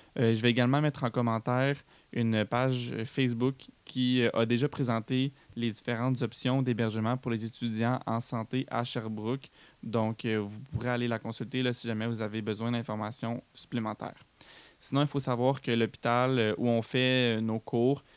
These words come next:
est ceux dans l'est de la ville. Donc, si jamais vous cherchez un logement, euh, dans la ville ou que les, les autres alternatives, là, de, d'hébergement proches du chu sont, euh,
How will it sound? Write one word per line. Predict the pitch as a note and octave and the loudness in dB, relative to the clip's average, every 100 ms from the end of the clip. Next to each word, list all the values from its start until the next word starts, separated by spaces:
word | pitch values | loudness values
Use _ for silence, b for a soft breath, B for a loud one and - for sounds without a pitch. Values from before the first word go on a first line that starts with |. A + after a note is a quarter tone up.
| b | b
est | - A#2+ | -2 0
ceux | - | 2
dans | C3 A2+ | 2 2
l'est | A2 B2+ C3+ - | 2 0 -2 -6
de | A2+ | -2
la | A2+ A#2 | 0 0
ville. | A2 B2 C3 | 0 0 0
Donc, | A2 - | -2 -4
si | |
jamais | A2+ A2+ B2 | -4 0 0
vous | B2+ A#2 A2+ A#2+ | 0 -2 -6 -6
cherchez | - A#2 - | -6 -4 0
un | C3 | 2
logement, | A#2 A2 A#2 A#2+ B2+ - B B - | 2 2 0 2 0 -4 B B -6
euh, | A#2+ G#2+ G#2+ G#2+ G#2+ F#2+ - | -2 0 0 -2 -2 -6 -6
dans | A2+ A2 | 0 2
la | A2 G#2+ | 2 0
ville | G#2+ B2+ C3 C3 C3+ b b _ | 0 2 2 2 -2 b b _
ou | C3 B2+ B2+ | 2 2 2
que | B2+ | 2
les, | A#2 A#2 A2 A2 | 2 2 0 -2
les | G#2+ A2 A2+ | 0 0 2
autres | B2 B2+ - | 2 2 -2
alternatives, | A2+ A2 A#2 A2 - C3+ B2+ | -2 0 -2 -2 0 0 2
là, | B2 | 2
de, | A2+ A2 A2 | 4 4 2
d'hébergement | A2 A2+ A2+ A2+ A#2+ | 2 0 0 0 -2
proches | - B2 A#2+ B2 - | -4 -2 0 0 -6
du | A2+ A2 G#2+ | -8 -8 -8
chu | - B2+ C3 B B B | -4 -2 -2 B B B
sont, | - - B2 A#2+ | -10 -2 0 2
euh, | A#2 | 0